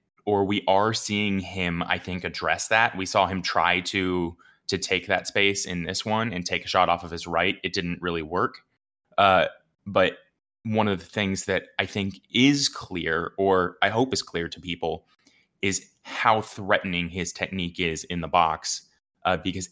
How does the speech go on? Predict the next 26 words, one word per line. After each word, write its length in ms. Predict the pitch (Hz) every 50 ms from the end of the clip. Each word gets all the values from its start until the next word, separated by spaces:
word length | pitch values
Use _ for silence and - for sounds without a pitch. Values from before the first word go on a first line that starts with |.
| -
every 320 | 110 110 113 110 110 107 101
time 360 | - - 104 95 90 87 90
he 160 | 87 98 95
gets 280 | 92 - 92 90 - -
the 80 | -
ball 280 | 87 92 87 85 82 -
anywhere 300 | 98 101 104 95 95 92
near 160 | 90 92 90 82
the 100 | 85 80
box, 380 | 90 87 82 85 85 - - -
two 200 | - - 110 98
people 260 | 90 104 98 87 90 85
are 120 | 80 80
closing 340 | - - 90 82 78 87 82
him 140 | 90 85 82
down 240 | 87 82 82 82
like 280 | 82 82 80 82 - -
they 220 | - 87 87 85 85
are 440 | - 85 82 80 82 82 82 82 - _ _ _ _ _ _ _ - 92 85 _
desperate 460 | - 107 92 - - - - - - - _
to 100 | - -
stop 320 | - - - 90 87 - -
him 160 | - 80 80
from 220 | - - 87 87
doing 300 | 85 82 78 76 76 -
anything. 480 | 82 80 - 87 - - 69 - 110 120